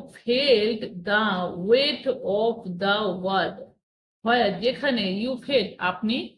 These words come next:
অনুভব করতেন weight of the world, weight মানে কি? ভার, of the world, পৃথিবী, তাহলে পৃথিবীর ভার। On your shoulders, on your shoulders মানে আপনার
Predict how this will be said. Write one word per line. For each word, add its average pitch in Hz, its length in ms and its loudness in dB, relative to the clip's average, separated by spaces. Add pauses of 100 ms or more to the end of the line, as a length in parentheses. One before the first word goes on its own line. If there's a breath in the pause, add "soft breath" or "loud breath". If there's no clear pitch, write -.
(360)
অনুভব 247 520 2 (200)
করতেন 202 440 0 (680)
weight 359 340 2 (200)
of 196 80 0 (140)
the 190 100 2 (160)
world, 175 280 0 (200)
weight 262 200 4 (100)
মানে 247 220 -2
কি? 294 80 -6 (160)
ভার, 202 260 0 (120)
of 190 140 -4
the 202 120 0
world, 175 240 0
পৃথিবী, 214 340 -4
তাহলে 190 220 -2
পৃথিবীর 254 360 -4 (140)
ভার। 190 240 0 (760)
On 285 120 0 (140)
your 330 140 -4 (160)
shoulders, 240 680 4 (760)
on 294 120 0 (200)
your 294 140 0 (100)
shoulders 320 340 -4 (100)
মানে 285 120 -2 (100)
আপনার 240 240 -2